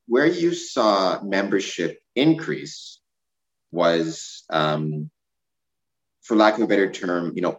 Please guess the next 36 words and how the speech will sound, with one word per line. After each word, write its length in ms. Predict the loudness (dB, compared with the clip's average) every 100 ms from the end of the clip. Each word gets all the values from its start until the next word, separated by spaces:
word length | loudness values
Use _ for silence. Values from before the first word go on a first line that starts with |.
| 0
paper 300 | 0 2 -2
membership. 540 | -4 -6 -12 -14 -16
So 360 | -8 0 2 4
that, 400 | 4 4 4 2
those 280 | 2 4 2
were, 380 | 2 2 0 -2
for 80 | -8
example, 400 | -4 -6 -8 -8 0
Greenpeace, 600 | 0 0 -6 -6 -8 -14 _ _ _ _ _ _ _
g-, 180 | -8 -8 -8 -10 -10
groups 380 | 6 8 8 6
where 200 | 6 8
you 200 | 8 6
didn't 300 | 4 2 0
have 440 | -2 0 0 0 -4
any 600 | -6 -2 -2 0 -2 -4 -10 _ _ _ _ -16 -10
meetings 800 | -6 0 2 4 2 0 -4 -4
or 160 | -4
stated 340 | -2 -2 0 0
responsibilities. 1000 | -2 -2 -4 -4 0 4 4 2 0 0
It 40 |
was 180 | -4 -2
simply 200 | -2 0
a 20 |
matter 240 | 2 2 0
of 100 | -2
filling 300 | -6 -2 0
out 120 | 2
a, 200 | 0 0
a 180 | -2 0
membership 560 | 0 -2 -2 -6 -8 -10 -8
form 220 | -4 -4
and 100 | -6
sending 280 | -6 -6 -2
it 80 | -2
in, 260 | -4 -6